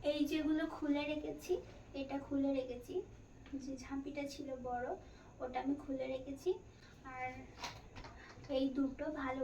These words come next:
করে কালকে সকালবেলা সার্ফ দিয়ে ধোবো। এখন বাইরে রেখে আসি, নোংরা অনেক। গোছানো তো কমপ্লিট, এবার আমি খাটটা ভালো করে ঝেড়ে নেব,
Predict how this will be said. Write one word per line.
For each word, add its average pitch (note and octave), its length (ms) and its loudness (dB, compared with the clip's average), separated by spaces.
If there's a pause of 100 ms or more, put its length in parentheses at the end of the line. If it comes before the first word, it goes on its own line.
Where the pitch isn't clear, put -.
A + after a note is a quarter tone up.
করে D4 140 0 (120)
কালকে B3 280 0 (160)
সকালবেলা C4+ 600 -2 (520)
সার্ফ C4 360 4 (160)
দিয়ে C#4+ 240 -4
ধোবো। A#3+ 260 -8 (760)
এখন C#4+ 200 -2 (100)
বাইরে C#4 300 2
রেখে C#4 260 -2
আসি, C#4 160 -4 (120)
নোংরা B3+ 340 2 (120)
অনেক। - 260 -4 (800)
গোছানো D4 440 4
তো D#4+ 140 2
কমপ্লিট, C#4 440 4 (120)
এবার C4 260 0
আমি C4+ 120 -2 (140)
খাটটা C4 380 -2
ভালো C4+ 220 2
করে C4+ 180 0
ঝেড়ে C#4+ 300 -4
নেব, C4+ 200 0